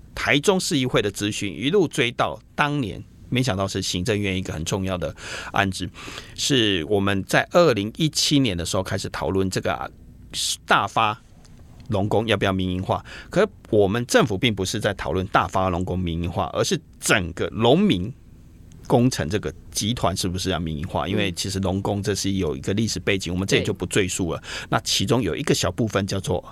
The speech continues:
Speaker 1: 大发龙工厂要不要一起民营化？没想到这个厂的民营化竟然是要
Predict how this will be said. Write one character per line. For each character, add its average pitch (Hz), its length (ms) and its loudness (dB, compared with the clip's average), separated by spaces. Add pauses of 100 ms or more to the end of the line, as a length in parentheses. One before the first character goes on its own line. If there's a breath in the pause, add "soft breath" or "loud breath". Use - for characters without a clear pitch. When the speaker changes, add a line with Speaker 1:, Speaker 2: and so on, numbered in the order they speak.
(120)
Speaker 1:
大 101 160 -2
发 98 160 0
龙 90 200 -2
工 87 200 -2
厂 - 300 -6
要 117 140 -2
不 98 80 0
要 90 80 -4
一 107 100 -2
起 - 160 -4
民 80 160 -2
营 87 140 -2
化？ 92 200 -2 (220 loud breath)
没 202 140 2
想 147 120 0
到 165 200 2
这 339 160 0
个 240 120 2
厂 - 280 -2
的 90 80 0
民 95 160 0
营 95 120 0
化 101 200 2
竟 107 180 -2
然 85 180 -4
是 90 240 -2 (1120)
要 202 160 0